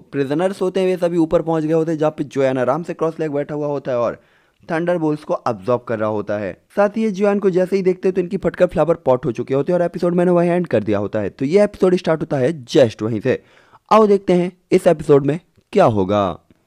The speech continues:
तो इस टाइम पे जोयान के सामने जो है सभी प्रिजनर्स होते हैं। ये हाओ त्यान थंडर के कारण हैवीली इंजर्ड हो गए होते हैं। वे सभी बिना किसी हिचकिचाहट के तुरंत यहाँ से भाग जाते हैं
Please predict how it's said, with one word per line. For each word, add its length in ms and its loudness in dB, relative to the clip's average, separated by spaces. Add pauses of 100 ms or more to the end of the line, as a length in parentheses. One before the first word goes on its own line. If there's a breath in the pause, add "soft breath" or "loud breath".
(300)
तो 100 6
इस 240 0
टाइम 220 -4
पे 160 0
जोयान 560 -2 (300)
के 80 0
सामने 280 -2
जो 80 -2
है 60 4
सभी 220 -2
प्रिजनर्स 480 -2
होते 220 -2
हैं। 240 -6
ये 200 4
हाओ 360 0
त्यान 300 -2
थंडर 340 -2
के 120 -2
कारण 240 -2
हैवीली 400 -2
इंजर्ड 380 0
हो 120 -2
गए 100 -2
होते 220 -4
हैं। 200 -6 (200)
वे 140 6
सभी 260 2
बिना 300 4
किसी 220 -6
हिचकिचाहट 480 -2
के 120 -6
तुरंत 320 -2
यहाँ 160 0
से 120 -2
भाग 320 -4
जाते 260 -2
हैं 180 -6